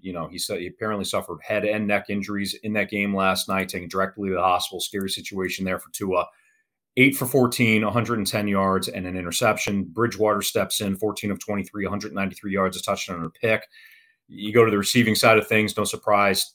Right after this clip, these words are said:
T-, you know, Tyreek Hill targeted fourteen times, Jaylen Waddle only five times. So if you got Jaylen Waddle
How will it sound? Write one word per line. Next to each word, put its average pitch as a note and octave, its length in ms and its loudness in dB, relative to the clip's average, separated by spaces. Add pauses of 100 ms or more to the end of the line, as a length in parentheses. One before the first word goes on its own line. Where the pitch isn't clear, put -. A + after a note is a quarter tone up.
(360)
T-, - 260 -4
you B2 60 0
know, F#2+ 100 -6
Tyreek A2+ 360 2
Hill G#2+ 140 2
targeted G#2 400 -4
fourteen G#2+ 420 -4
times, G2+ 420 0
Jaylen A2 320 0
Waddle G#2 280 2
only F#2+ 160 -4
five B2+ 500 4
times. F#2+ 400 -2
So G2 80 -6
if F2 60 -8
you F#2 60 -12
got G2 160 -2
Jaylen G2+ 300 -2
Waddle G#2+ 440 2